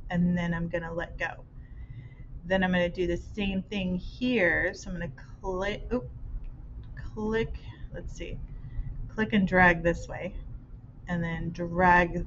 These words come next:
this handle up this way. So that just changes the direction of your curve. Oh, I did it wrong. So let's try it again. So, uh, this way, click and drag, okay? And then we're gonna tell it, "Okay, now you need to go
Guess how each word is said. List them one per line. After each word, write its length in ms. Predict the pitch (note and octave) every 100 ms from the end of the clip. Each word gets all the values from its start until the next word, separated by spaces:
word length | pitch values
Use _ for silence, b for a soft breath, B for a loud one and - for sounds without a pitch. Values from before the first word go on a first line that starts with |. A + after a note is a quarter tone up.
| -
this 220 | F3 G3 -
handle 540 | - F3 E3+ E3 D3+
up 240 | D#3+ D#3+ -
this 220 | E3 -
way. 180 | - -
So 180 | - F#3
that 240 | A3 B3+
just 240 | E4 E4 -
changes 640 | - A3 A3+ A3+ B3 A#3
the 140 | - G#3
direction 800 | F#3+ F3 E3+ F3 - A#3+ A#3 -
of 180 | F#3 E3+
your 140 | E3+ E3+
curve. 320 | - F3+ - - - - B B B - -
Oh, 160 | G#3 -
I 60 | F#3
did 160 | F3+ F3
it 120 | E3
wrong. 180 | D#3+ D#3 -
So 180 | - E3
let's 200 | E3 -
try 180 | - E3+
it 60 |
again. 200 | E3+ E3 - B B B B -
So, 380 | - F3 E3 D#3+ - -
uh, 240 | F3 E3 E3 E3
this 240 | G3+ - -
way, 340 | G#3 G#3+ A3 - -
click 160 | F3 G#3+
and 120 | G#3+
drag, 440 | G3+ F3 D#3+ F3 - - - - -
okay? 280 | F3+ F3 -
And 140 | F#3+
then 80 | G3
we're 100 | G3
gonna 180 | G3 F#3+
tell 260 | F#3 G3+ F#3
it, 160 | F#3 F#3+
"Okay, 280 | F#3+ F#3+
now 160 | F3+ F3+
you 160 | F#3+ F#3
need 180 | F#3
to 80 | -
go 240 | F3+ E3+